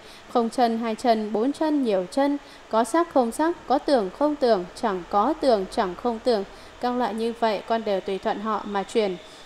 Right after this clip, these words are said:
Đủ thứ thừa sự, đủ thứ cúng dường, như kính cha mẹ, như thờ sư trưởng và A La Hán cho đến Như Lai, đồng nhau không khác biệt. Đối với các bệnh khổ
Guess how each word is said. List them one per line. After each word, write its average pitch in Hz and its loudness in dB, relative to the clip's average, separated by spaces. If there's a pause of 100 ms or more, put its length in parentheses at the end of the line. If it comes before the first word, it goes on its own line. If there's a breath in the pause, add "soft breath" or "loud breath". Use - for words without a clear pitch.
(100)
Đủ 233 0
thứ 262 4
thừa 240 4
sự, 214 0
đủ 202 2
thứ 247 2
cúng 277 2
dường, 233 0 (160)
như 262 -4
kính 269 -4
cha 320 -4
mẹ, 240 -2
như 277 -2
thờ 214 -2
sư 294 -6
trưởng 214 -4 (440 loud breath)
và 196 -2
A 233 -8
La 277 -4
Hán 262 -6
cho 320 -4
đến 269 0
Như 302 0
Lai, 294 0
đồng 214 -2 (100)
nhau 262 -2
không 277 -4
khác 320 -6
biệt. 196 -2 (420 loud breath)
Đối 214 -4
với 226 -2
các 302 -4
bệnh 240 -6
khổ 196 0